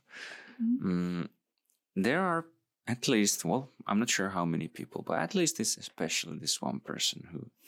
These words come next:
Speaker 2: sees me being extremely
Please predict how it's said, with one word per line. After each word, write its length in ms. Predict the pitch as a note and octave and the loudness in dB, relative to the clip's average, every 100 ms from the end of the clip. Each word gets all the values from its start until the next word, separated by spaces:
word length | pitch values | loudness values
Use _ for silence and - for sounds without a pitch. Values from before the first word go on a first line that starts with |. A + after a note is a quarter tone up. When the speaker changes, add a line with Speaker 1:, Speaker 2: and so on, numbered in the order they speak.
| - - - - | -20 -20 -16 -2
Speaker 2:
sees 420 | - - F#2+ - | 2 4 4 4
me 260 | G2+ F2+ E2+ | 4 4 2
being 400 | E2 F2 E2+ D#2+ _ _ _ _ _ - | 0 0 0 -4 _ _ _ _ _ -8
extremely 840 | - - - G#2 F#2 F2+ F2 F2 | 0 2 6 6 6 6 2 -2